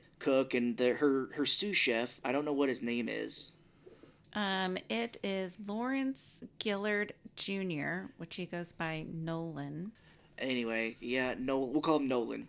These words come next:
Speaker 2: I think he was in, um, The Walking Dead.
Speaker 1: He's also, I think I know where he's from now. I just noticed that he's from The Waterboy. Doesn't Adam Sandler hit somebody and he's like, "Damn!" I think,
Speaker 2: Maybe.
Speaker 1: I think he's in, 'cause I was like, "I've seen this guy before."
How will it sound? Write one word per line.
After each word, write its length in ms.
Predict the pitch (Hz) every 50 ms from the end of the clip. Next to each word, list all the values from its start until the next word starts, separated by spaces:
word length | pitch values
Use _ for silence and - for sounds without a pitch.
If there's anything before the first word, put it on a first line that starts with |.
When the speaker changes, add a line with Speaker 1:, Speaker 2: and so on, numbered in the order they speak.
| - -
Speaker 2:
I 80 | 214
think 220 | 220 - 277 359 -
he 120 | - 330
was 200 | 269 233 185 -
in, 320 | 196 185 180 180 175 156 - -
um, 520 | 190 175 175 165 160 151 143 - - 165 - - - -
The 80 | - 180 185
Walking 360 | 180 180 - - - 170 160
Dead. 340 | - 156 151 147 143 139 -
Speaker 1:
He's 160 | 170 175 185
also, 320 | 220 214 - 226 190 - -
I 80 | 160 165
think 160 | - 226 214
I 40 | 202
know 140 | 170 160 175
where 160 | 220 202 165
he's 160 | 151 147 139 -
from 240 | - 175 196 190
now. 160 | 156 143 131 131
I 60 | 131
just 180 | 127 151 143
noticed 280 | 139 151 175 165 147 -
that 60 | 110
he's 120 | 98 - -
from 140 | 156 147
The 80 | 139 135
Waterboy. 580 | 120 135 143 175 185 139 123 117 110 107 117 - - - _ - - -
Doesn't 320 | 156 151 160 170 170 - - _ - -
Adam 200 | 151 151 151 139
Sandler 360 | - 156 151 151 151 143 120
hit 180 | - 165 156
somebody 440 | - - 160 147 160 170 175 175 165
and 80 | 147 127
he's 160 | 139 143 123 117
like, 160 | 110 104 - - - - - - -
"Damn!" 300 | 170 208 294 320 247 - - - - - _ - - - - - - - - - - -
I 40 | -
think, 100 | - -
Speaker 2:
Maybe. 580 | 208 202 - - 185 185 190 185 202 - - - -
Speaker 1:
I 80 | 165
think 200 | 165 202 208 208
he's 220 | - 214 190 156 185
in, 100 | 214 -
'cause 160 | - 175 180
I 40 | 170
was 120 | 160 156
like, 140 | 160 - -
"I've 200 | - 196 190 135
seen 260 | - - 147 151 143
this 140 | 123 117 -
guy 160 | - 120 113
before." 420 | 110 113 110 - 123 117 113 110